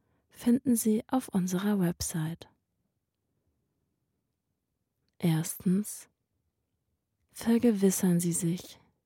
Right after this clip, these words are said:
dass Ihr Computer oder mobiles Gerät mit Ihrem Wireless-Netzwerk verbunden ist. Aktivieren Sie auf Ihrem mobilen Gerät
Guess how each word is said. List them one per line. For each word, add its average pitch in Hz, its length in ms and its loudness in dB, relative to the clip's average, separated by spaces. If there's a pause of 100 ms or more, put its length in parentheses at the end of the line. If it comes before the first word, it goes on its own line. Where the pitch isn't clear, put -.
(140)
dass 220 220 -2
Ihr - 160 -2
Computer 190 840 -2 (440)
oder 190 260 4
mobiles 214 640 4
Gerät 185 580 -2 (640)
mit 190 200 0
Ihrem 208 380 4
Wireless-Netzwerk 185 1120 2
verbunden 185 640 0
ist. - 420 -8 (2250)
Aktivieren 185 840 2
Sie 208 280 0
auf 220 220 -6
Ihrem 220 280 2
mobilen 214 540 4
Gerät 180 560 -4